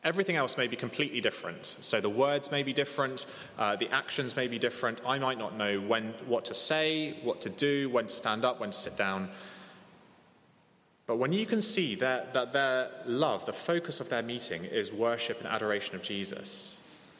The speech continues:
there's just this profound feeling that I'm among friends here.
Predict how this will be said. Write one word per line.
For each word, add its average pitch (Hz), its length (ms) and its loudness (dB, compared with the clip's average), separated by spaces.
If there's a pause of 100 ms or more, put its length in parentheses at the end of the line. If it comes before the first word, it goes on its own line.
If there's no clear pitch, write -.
(220)
there's 143 200 0
just 202 240 2
this 160 140 -2
profound 156 600 0
feeling 139 500 2
that 113 420 0 (1300)
I'm 180 80 4
among 131 280 2
friends 226 500 0
here. 85 240 -6